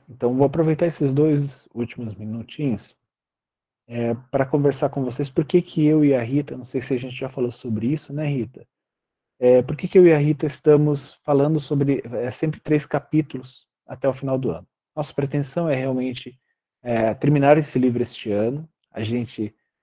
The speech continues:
é, sair, é, é, é, de férias, vamos dizer assim, mas no ano que vem, nó-, nós não pretendemos retornar com o estudo de nenhum livro, tá, gente? Por quê?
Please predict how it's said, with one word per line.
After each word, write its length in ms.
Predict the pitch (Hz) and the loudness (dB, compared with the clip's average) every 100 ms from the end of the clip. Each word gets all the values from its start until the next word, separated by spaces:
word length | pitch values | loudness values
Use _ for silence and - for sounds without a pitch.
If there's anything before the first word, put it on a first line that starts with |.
| _ | _
é, 240 | 110 107 113 | -8 -6 -6
sair, 560 | - 117 113 120 110 - | -4 0 4 4 0 -8
é, 420 | 113 110 110 101 _ _ _ - | -16 -18 -20 -20 _ _ _ -14
é, 180 | 104 101 _ _ | -12 -12 _ _
é, 260 | 113 107 107 | -18 -14 -12
de 140 | 113 | -10
férias, 560 | 131 147 147 180 - - | 2 6 6 4 0 -10
vamos 440 | 123 127 131 123 | -10 -6 -4 -6
dizer 260 | 123 123 123 | -4 -4 -4
assim, 320 | 123 - 165 - _ _ _ _ | -4 -8 -8 -10 _ _ _ _
mas 320 | 160 175 160 | 0 2 2
no 300 | 156 156 170 | 0 2 4
ano 180 | 185 170 | 2 0
que 160 | 139 123 | -4 -6
vem, 480 | 110 127 139 123 - | -4 -4 -6 -6 -12
nó-, 280 | 131 135 131 117 | -8 -6 -6 -8
nós 220 | 127 131 | -4 -2
não 120 | 143 185 | 0 -2
pretendemos 640 | 196 185 143 127 143 135 | -2 -2 0 0 0 -2
retornar 600 | 139 139 139 127 131 139 | -4 -2 -2 -2 -2 -4
com 100 | 139 | -8
o 20 | |
estudo 400 | 131 - 139 139 | -12 -8 -4 0
de 120 | 139 | 0
nenhum 260 | 139 143 160 | -2 -2 -2
livro, 420 | 127 113 127 113 _ | 0 0 -2 -4 _
tá, 220 | - 123 | -12 -10
gente? 380 | 120 110 110 _ _ _ _ _ _ _ _ | -8 -12 -16 _ _ _ _ _ _ _ _
Por 120 | 156 | -2
quê? 360 | 147 - 95 82 | -2 -2 -2 -4